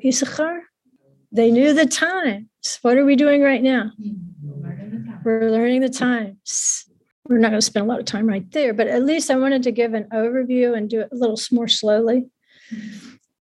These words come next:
than maybe I did the last time. So let's ask ourselves the question, when is an hour?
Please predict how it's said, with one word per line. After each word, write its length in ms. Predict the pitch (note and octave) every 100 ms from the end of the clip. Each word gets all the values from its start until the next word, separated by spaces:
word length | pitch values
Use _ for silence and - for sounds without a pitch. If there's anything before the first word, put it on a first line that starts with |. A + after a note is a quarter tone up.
| - - -
than 140 | A3 A3
maybe 260 | A3+ A3+
I 80 | A3
did 180 | A3 A3+
the 80 | A3
last 380 | G#3 A3+ - -
time. 360 | A3+ B3+ C#4 _ - - - _
So 380 | - A#3 A3+ A3+
let's 240 | C4+ D4+ D#4
ask 240 | D4+ - - C#4
ourselves 600 | C4+ C4+ B3 A#3+ - -
the 80 | A#3+
question, 600 | B3 A3+ A3+ - - - _ _ _ _ _ _
when 500 | C4 C#4+ D4+ D#4 - _ _ - _ _ _
is 160 | B3+ A#3+
an 120 | A3+
hour? 380 | G#3 G3+ G#3